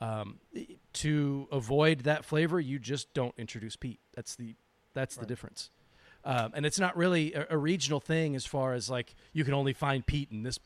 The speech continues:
Speaker 1: type of area or whatever. You can find peat all over the place in Scotland and in Ireland. It's everywhere. Um, and if, uh, if you don't like the smell, uh, don't go 'cause it's everywhere. <laughs> Um, but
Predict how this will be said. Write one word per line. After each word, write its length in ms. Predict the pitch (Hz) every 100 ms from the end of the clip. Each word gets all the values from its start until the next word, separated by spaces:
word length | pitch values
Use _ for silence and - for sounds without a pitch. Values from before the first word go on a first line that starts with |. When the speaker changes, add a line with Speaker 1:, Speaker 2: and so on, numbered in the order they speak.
| -
Speaker 1:
type 220 | 127 117
of 80 | 113
area 320 | 123 123 117
or 40 |
whatever. 220 | 110 120
You 100 | 120
can 80 | 135
find 200 | - 143
peat 180 | - 123
all 140 | 113 110
over 120 | 110
the 60 | -
place 260 | 110 98
in 80 | 104
Scotland 400 | - 110 110 101
and 100 | 95
in 60 | 98
Ireland. 340 | 98 95 98
It's 120 | -
everywhere. 400 | 110 98 90 - - - - - -
Um, 380 | 92 90 92 - _ 117
and 460 | 110 101 98 - -
if, 340 | 117 - - -
uh, 140 | 110
if 100 | 123
you 100 | 135
don't 200 | 135 160
like 200 | 175 165 -
the 40 |
smell, 540 | - 156 196 139 143 - _ _ _ - _ _ 123
uh, 320 | 113 107 - -
don't 200 | - 123 110
go 300 | 117 101 98 - -
'cause 200 | - 95
it's 140 | 110 110
everywhere. 420 | 104 104 101 - 98 - - 151 -
<laughs> 800 | - - - - - 190 160 -
Um, 400 | 135 123 110 - -
but 380 | 156 151 139 -